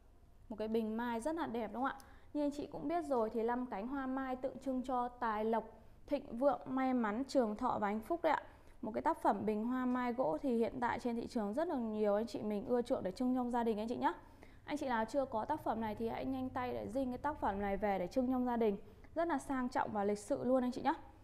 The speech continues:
Đấy, anh chị nào mà muốn sở hữu thì hãy liên hệ trực tiếp với cả Tượng Gỗ Đẹp Phúc Tấn bên em. Số điện thoại Zalo là không ba tám chín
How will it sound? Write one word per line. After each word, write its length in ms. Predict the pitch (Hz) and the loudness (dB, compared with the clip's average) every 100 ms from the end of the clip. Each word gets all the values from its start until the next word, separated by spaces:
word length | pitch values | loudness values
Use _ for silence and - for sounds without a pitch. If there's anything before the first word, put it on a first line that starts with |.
| - - | -20 -12
Đấy, 100 | - | -8
anh 120 | - 247 | -4 -2
chị 140 | 247 | -2
nào 240 | 220 202 | -2 -2
mà 160 | 208 202 | -2 -2
muốn 280 | 202 196 233 | -2 -2 -2
sở 200 | - 233 | -2 -2
hữu 300 | 220 233 - | -2 -2 0
thì 160 | 262 | 0
hãy 180 | 220 - | 0 2
liên 200 | 254 254 | 2 2
hệ 240 | 254 247 - - | 0 -4 -8 -12
trực 260 | - 233 - | -8 -10 -2
tiếp 120 | 311 330 | -2 0
với 100 | 269 | -2
cả 100 | - | -2
Tượng 260 | - - | -4 -2
Gỗ 100 | 247 | 0
Đẹp 160 | 262 - | 0 0
Phúc 100 | 302 | -2
Tấn 200 | - 214 | -2 2
bên 140 | 262 262 | 2 2
em. 200 | 262 254 - - - - | 2 0 -4 -16 -20 -14
Số 180 | - 226 | 0 2
điện 160 | 277 277 | 4 2
thoại 220 | 285 254 | 0 0
Zalo 400 | 262 247 262 247 | 0 2 2 2
là 120 | 208 | 0
không 300 | - 269 254 | 0 0 2
ba 160 | 247 240 | 0 -2
tám 200 | 196 220 | -4 -4
chín 340 | - 208 269 | -2 0 0